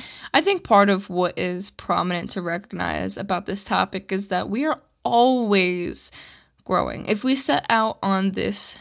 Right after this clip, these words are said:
journey of self-discovery and of self-acknowledgement, self-awareness, emotional intelligence, um, societal understanding, all of those things,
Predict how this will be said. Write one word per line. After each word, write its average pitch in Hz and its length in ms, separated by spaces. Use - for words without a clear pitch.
journey 185 500
of 196 140
self-discovery 180 960
and 190 140
of 175 300
self-acknowledgement, 190 1300
self-awareness, 185 880
emotional 196 540
intelligence, 180 800
um, 110 360
societal 208 600
understanding, 185 1080
all 220 240
of 226 80
those 196 220
things, 180 540